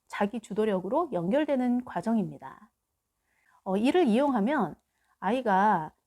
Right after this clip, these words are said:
자기 주도적으로 공부를 할 수 있는 바탕이 마련되는 겁니다. 그래서 좋아하는 것부터 시작해야 성공률이 높아진다고 말씀드리고 싶습니다. 어, 어떤 도전이든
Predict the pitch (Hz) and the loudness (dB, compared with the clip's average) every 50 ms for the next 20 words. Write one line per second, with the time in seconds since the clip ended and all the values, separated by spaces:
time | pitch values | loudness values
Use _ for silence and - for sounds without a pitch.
0 | _ - - 240 277 285 - - 202 240 285 294 277 226 196 180 190 254 370 508 | _ -8 -4 -4 -4 -4 -4 -2 -2 0 0 0 0 0 0 -2 0 0 0 0
1 | - _ _ _ _ _ _ _ _ _ 233 233 247 285 285 277 254 285 277 - | -2 _ _ _ _ _ _ _ _ _ -2 -2 0 0 0 0 0 0 -2 -2
2 | - 247 214 190 190 185 190 196 - 180 - - 233 233 220 196 165 160 190 220 | -6 -4 -2 -2 -2 -2 -2 -4 -6 -6 -4 -2 -2 0 0 0 0 0 0 2
3 | 214 214 180 175 165 165 156 156 151 151 - 143 147 143 - - - _ _ _ | 2 0 0 -2 -4 -6 -10 -12 -14 -14 -16 -16 -16 -16 -18 -20 -20 _ _ _
4 | _ _ _ _ _ _ _ _ _ _ _ _ _ _ _ _ _ 214 247 254 | _ _ _ _ _ _ _ _ _ _ _ _ _ _ _ _ _ 0 0 0
5 | 247 202 170 175 185 196 185 160 151 - _ _ _ _ - - 214 240 277 311 | 0 -2 -4 -4 -4 -4 -4 -6 -8 -12 _ _ _ _ -4 0 0 2 2 0
6 | 320 302 285 240 214 202 - - - 185 - 240 262 254 247 - - 202 190 220 | 0 -2 -2 -2 -4 -4 -6 -10 -12 -12 -10 -8 -10 -10 -10 -8 -8 -2 0 2
7 | 233 202 156 160 - _ _ _ _ _ _ _ - 311 311 320 302 262 226 196 | 2 2 0 -4 -12 _ _ _ _ _ _ _ -10 -8 -6 -4 -2 -2 -2 -2
8 | 254 311 330 - _ _ _ 180 170 - 269 277 269 269 240 226 208 202 170 156 | -2 -4 -8 -8 _ _ _ -10 -8 -6 -6 -6 -4 -4 -4 -4 -4 -4 -6 -8
9 | 156 - - 202 185 170 180 165 160 - _ _ - 208 180 165 - 143 139 - | -8 -8 -6 -6 -6 -4 -4 -6 -6 -8 _ _ -10 -10 -10 -10 -12 -14 -18 -20
10 | - - _ _ _ _ _ _ _ _ _ _ _ _ _ _ _ _ _ _ | -20 -20 _ _ _ _ _ _ _ _ _ _ _ _ _ _ _ _ _ _
11 | _ _ _ _ _ _ _ 214 214 220 214 214 220 214 214 214 - - 202 220 | _ _ _ _ _ _ _ -4 -2 0 2 2 2 2 2 0 0 0 -2 0
12 | - 359 339 285 240 202 214 254 254 240 208 185 180 185 190 208 202 175 156 151 | 0 0 0 0 0 0 0 0 0 0 -2 -2 -2 -2 -2 -2 -2 -2 -4 -6
13 | - | -12